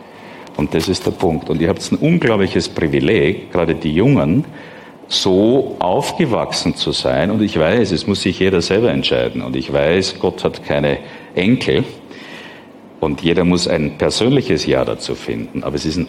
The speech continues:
unglaubliches Privileg. Und nehmt dieses Buch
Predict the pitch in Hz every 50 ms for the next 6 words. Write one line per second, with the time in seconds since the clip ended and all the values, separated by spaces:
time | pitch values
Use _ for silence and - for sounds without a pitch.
0 | - - 127 143 156 151 151 - 101 90 90 87 87 78 - 76 67 - - -
1 | 67 65 64 64 58 58 55 55 - - - - - - 85 85 - - - -
2 | 85 87 87 90 101 127 160 185 240 - - - 127 117 107 - 101 90 - -
3 | - - - 95 98 117 135 - - -